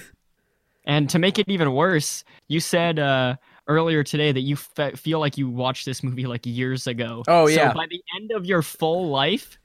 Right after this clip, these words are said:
Speaker 2: you're gonna make it to, like, seventy, eighty years old, let's
Speaker 1: Yeah.
Speaker 2: hope. And it'll feel like you had to live,
Speaker 1: Three hundred
Speaker 2: uh, like,
Speaker 1: years.
Speaker 2: thousands of years with the knowledge of seeing this movie.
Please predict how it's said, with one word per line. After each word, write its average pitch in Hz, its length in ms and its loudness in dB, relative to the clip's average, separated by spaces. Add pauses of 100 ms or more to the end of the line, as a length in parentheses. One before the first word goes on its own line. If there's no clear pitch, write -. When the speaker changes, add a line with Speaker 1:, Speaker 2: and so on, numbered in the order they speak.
(240)
Speaker 2:
you're 147 100 0
gonna 156 120 -2
make 151 180 2
it - 60 -8
to, - 100 -8
like, 131 160 -4
seventy, 139 420 0
eighty 127 220 -2
years 123 300 -6
old, 131 320 -4
let's 139 280 -2
Speaker 1:
Yeah. 123 60 -4
Speaker 2:
hope. 139 220 -4 (440)
And 139 240 0
it'll 185 220 4
feel 175 340 2
like 156 320 2 (120)
you 143 580 0 (720)
had 156 380 2
to 151 80 4
live, 151 60 2
Speaker 1:
Three 139 100 -2
hundred 139 220 0
Speaker 2:
uh, 147 100 2
like, 135 180 0
Speaker 1:
years. - 320 -6
Speaker 2:
thousands 160 560 2
of 135 160 0
years 131 420 4
with 135 140 -4
the 135 60 -8
knowledge 131 440 -2
of 156 100 -4
seeing 135 360 -2
this 143 240 -4
movie. 120 320 -8